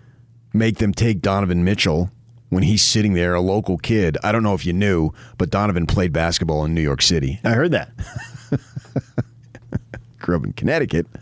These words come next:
Speaker 1: uh, or in some, some New York. But they didn't take them. The league can't force them, and they took that, uh, other dude, uh, Nitovilia, whatever you say his name, and I think they've already, uh, renounced his rights.
Speaker 2: And we're out.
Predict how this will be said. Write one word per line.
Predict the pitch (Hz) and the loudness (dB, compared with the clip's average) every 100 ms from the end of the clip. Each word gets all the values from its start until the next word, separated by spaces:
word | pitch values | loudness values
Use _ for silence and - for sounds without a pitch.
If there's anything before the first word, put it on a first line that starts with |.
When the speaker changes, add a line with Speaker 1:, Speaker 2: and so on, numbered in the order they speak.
| - - - - - | -20 -20 -20 -18 -6
Speaker 1:
uh, | - 50 - - - - | -4 -2 -4 -4 -6 -4
or | 139 | -2
in | 127 - | 0 0
some, | 107 78 | 0 0
some | - 73 | 0 0
New | 64 | 2
York. | 60 71 - - - - - | 0 -2 -4 -20 -20 -12 -4
But | 101 | 0
they | 131 | 2
didn't | 127 113 | 2 2
take | - 151 - | 2 0 0
them. | 95 104 | 2 2
The | |
league | 120 143 | 2 2
can't | 135 147 139 | 2 0 -2
force | - 143 127 110 - - - - | -2 2 2 2 -2 -8 -18 -6
them, | 98 107 98 98 | 0 2 4 4
and | 110 | 4
they | 110 | 2
took | - 107 | 0 2
that, | 110 104 - | 2 2 2
uh, | 104 95 | 2 2
other | - 113 101 | 2 2 2
dude, | 73 87 87 82 90 - - - - _ - | 0 2 2 0 -4 -12 -20 -20 -20 _ -2
uh, | 69 73 67 69 - | 0 2 0 -2 -2
Nitovilia, | 87 101 104 80 98 107 104 107 98 | 0 2 0 0 2 2 2 2 2
whatever | 82 92 | 2 2
you | 95 | 2
say | 104 | 2
his | 98 90 | 2 2
name, | 95 98 104 - - - - | 2 2 0 -4 -20 -20 -2
and | 101 | 0
I | 101 | 2
think | 147 | 2
they've | 151 127 | 2 2
already, | 131 131 131 | 2 2 2
uh, | 123 127 120 - | 4 2 0 0
renounced | 104 113 117 - | 0 2 2 2
his | 92 | 2
rights. | 98 165 143 - - - - - - - - _ - 180 | 2 2 0 -6 -14 -20 -20 -20 -20 -20 -20 _ -6 0
Speaker 2:
And | 214 220 220 | 2 4 4
we're | 185 | 4
out. | 143 127 | 4 2